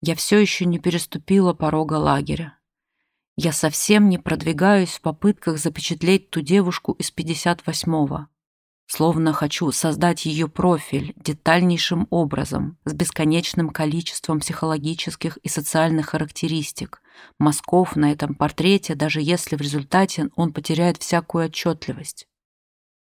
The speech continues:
Хотя могла бы ограничиться следующим. Примерная ученица провинциальной религиозной школы из скромной семьи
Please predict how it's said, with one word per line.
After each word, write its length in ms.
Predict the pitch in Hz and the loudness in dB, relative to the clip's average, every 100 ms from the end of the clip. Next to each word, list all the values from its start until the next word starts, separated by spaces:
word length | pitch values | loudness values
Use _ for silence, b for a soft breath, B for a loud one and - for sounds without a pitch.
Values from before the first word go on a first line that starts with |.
| _ _ | _ _
Хотя 280 | 160 156 220 | -2 6 8
могла 320 | 208 196 202 | 8 6 4
бы 120 | 180 | 4
ограничиться 560 | 170 165 170 - 175 175 | 2 2 2 0 -4 -4
следующим. 800 | - 151 131 135 - 139 139 _ _ _ _ _ | 2 2 2 -4 -4 -4 -6 _ _ _ _ _
Примерная 560 | - 170 160 165 151 147 | 0 4 4 4 6 6
ученица 680 | 143 139 147 165 208 - - | 4 2 0 2 2 0 -4
провинциальной 720 | - 143 139 147 147 143 139 | 0 0 2 4 4 4 4
религиозной 540 | 139 131 139 135 139 | 2 0 0 2 2
школы 540 | 135 - 180 196 180 - | 0 2 4 4 2 -4
из 80 | - | -8
скромной 460 | - 160 147 139 | -2 2 6 4
семьи 540 | 135 - 139 160 180 | 2 2 2 4 2